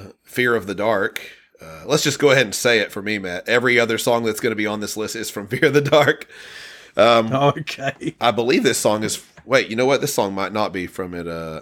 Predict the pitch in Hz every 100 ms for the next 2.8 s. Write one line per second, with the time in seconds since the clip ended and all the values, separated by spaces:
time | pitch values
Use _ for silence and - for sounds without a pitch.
0 | - 143 123 147 135 147 - 123 120 120
1 | 113 110 107 107 107 107 92 87 82 92
2 | 92 87 98 135 117 98 107 110